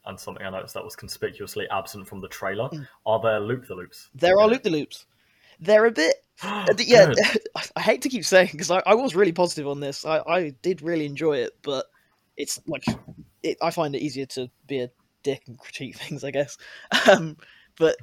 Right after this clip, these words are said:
Speaker 2: the
Speaker 1: <laughs>
Speaker 2: physics are a bit wonky sometimes. So, like, usually they're spot on, but
Speaker 1: Okay.
Speaker 2: loop-de-loops,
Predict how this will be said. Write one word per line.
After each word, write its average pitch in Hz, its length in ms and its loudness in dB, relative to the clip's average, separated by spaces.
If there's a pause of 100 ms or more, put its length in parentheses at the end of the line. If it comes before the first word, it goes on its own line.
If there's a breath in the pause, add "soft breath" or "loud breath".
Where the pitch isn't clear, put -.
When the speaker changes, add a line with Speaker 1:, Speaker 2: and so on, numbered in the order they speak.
(200)
Speaker 2:
the 160 100 -2
Speaker 1:
<laughs> - 0 -
Speaker 2:
physics 185 440 -4
are 240 60 -6
a 233 40 -8
bit 226 160 0
wonky 233 480 -2
sometimes. 220 680 -6
So, 160 140 -2
like, 160 240 -2
usually 208 340 -6
they're 160 140 -2
spot 151 340 -6
on, 147 260 -4
but 135 240 -4
Speaker 1:
Okay. - 0 -
Speaker 2:
loop-de-loops, 147 680 -4